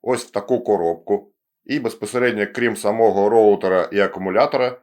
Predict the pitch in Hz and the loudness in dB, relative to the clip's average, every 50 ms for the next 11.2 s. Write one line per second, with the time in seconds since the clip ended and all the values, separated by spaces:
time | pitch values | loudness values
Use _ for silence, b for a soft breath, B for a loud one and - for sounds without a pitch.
0 | _ _ _ _ _ _ - - 104 110 131 131 - - - 101 92 98 104 107 | _ _ _ _ _ _ -4 0 2 4 4 2 0 -2 -6 -6 -4 -4 -4 -2
1 | - 110 107 95 95 90 - - 90 87 - - _ _ _ - 95 113 113 87 | 0 0 0 -2 -4 -6 -6 -4 -4 -4 -4 -6 _ _ _ -4 0 0 0 0
2 | 85 85 90 95 90 95 101 104 107 107 104 107 104 101 - 117 110 110 110 110 | 0 -4 -4 -2 -2 0 -2 -2 -2 -2 -4 -4 -6 -6 -8 -6 -2 0 0 0
3 | 107 117 107 - 104 110 110 110 110 - _ _ _ _ _ _ _ _ _ - | 0 -2 -10 -4 2 4 4 4 4 2 _ _ _ _ _ _ _ _ _ -10
4 | 123 147 151 117 98 120 127 110 92 101 98 101 107 107 110 - 85 - - 92 | -8 -6 -6 -4 -4 -2 -2 0 0 -2 0 2 0 0 0 -2 -10 -10 -8 -8
5 | 90 - - 123 147 135 131 127 123 123 - - 90 98 92 90 107 110 113 117 | -6 -2 2 2 2 2 2 -2 -2 -4 -8 -8 -6 -6 -6 -4 -6 -2 2 2
6 | 110 107 101 92 - - 95 92 95 95 90 95 107 123 135 135 139 120 - - | 4 4 4 2 0 -4 -4 -4 -4 -4 -2 -2 0 0 0 0 -2 -6 -6 -8
7 | _ _ - 104 92 87 82 - _ - 110 123 127 127 120 104 87 85 - - | _ _ 0 2 2 0 -2 -6 _ -2 0 0 0 0 -2 -4 -6 -4 0 0
8 | 107 107 104 104 - - - - 87 78 - _ - 101 104 - - 151 165 165 | 0 0 0 -2 -8 -14 -12 -10 -10 -10 -10 _ -6 -6 -6 -2 0 0 0 0
9 | - - - - 101 123 143 135 131 127 - 120 104 95 92 92 92 98 95 98 | 0 -8 -10 -4 -2 0 0 0 0 -2 -4 -6 -4 -4 -6 -4 -6 -2 2 4
10 | 113 113 113 107 107 - - 107 110 104 101 98 107 107 101 92 95 85 - - | 4 4 4 2 -2 -4 -6 -4 -4 -4 -4 -4 -4 -4 -4 -2 -2 -4 -4 -6
11 | - - - | -10 -14 -16